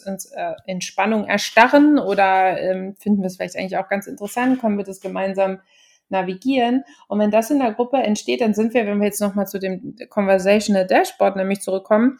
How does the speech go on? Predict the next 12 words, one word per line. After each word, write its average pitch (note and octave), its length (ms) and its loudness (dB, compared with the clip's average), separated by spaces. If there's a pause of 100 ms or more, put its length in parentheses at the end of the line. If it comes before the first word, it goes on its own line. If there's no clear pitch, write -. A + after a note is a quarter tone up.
dann C4+ 200 4
fangen C#4+ 260 2
wir A#3+ 140 2
an, A#3 140 2
in A3+ 140 2
diese G#3 220 0
Richtung G#3+ 300 0
Co-Kreativität G3+ 1000 -2
zu F3+ 140 -6
pendeln E3+ 500 -2
als E3 220 -6
Gruppe. E3 460 -6